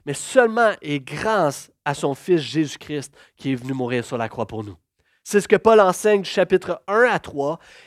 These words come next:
Et on arrive au chapitre quatre aujourd'hui, où ce que Paul va dire, « Voici tout ce qu'on a enseigné,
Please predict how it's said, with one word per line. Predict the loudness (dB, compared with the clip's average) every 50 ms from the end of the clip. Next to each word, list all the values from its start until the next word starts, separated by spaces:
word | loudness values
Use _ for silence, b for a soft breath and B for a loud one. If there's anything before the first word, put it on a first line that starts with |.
| b 4
Et | 6 6
on | 8 8
arrive | 6 6 4 4 2 2 2
au | 2 2
chapitre | 2 2 2 2 4 2 2 2 0 -2
quatre | 0 2 2 2 2 2 0
aujourd'hui, | -2 0 0 0 0 -2 -4 -4 -2 -2 -4 B B B B -6
où | -6 -4
ce | 2
que | 4 2
Paul | 2 6 6 8 8 8 6
va | 6 2 2
dire, « | 2 2 2 2
Voici | 2 0 2 0 0 0 B B B B
tout | -6 -6
ce | 0 2
qu'on | 4 4 6
a | 6
enseigné, | 6 6 6 4 4 4 4 2 2